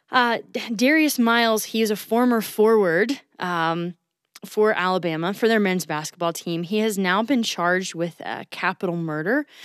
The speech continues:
uh, a shooting of Sunday morning. So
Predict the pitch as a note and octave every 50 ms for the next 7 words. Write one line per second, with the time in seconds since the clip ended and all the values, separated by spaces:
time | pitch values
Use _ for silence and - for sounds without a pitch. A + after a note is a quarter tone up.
0 | - - - - _ - E3+ E3+ E3 E3 D#3+ - - F3 - - - F3+ F3+ E3+
1 | F3 E3+ F3 E3+ - - E3 D#3+ D3+ D#3 - - - F3 E3+ F3 E3 E3 E3 E3
2 | D#3+ D#3+ D#3+ D#3+ D#3 D3+ D3 C#3 D#3 D#3 - - F3 E3+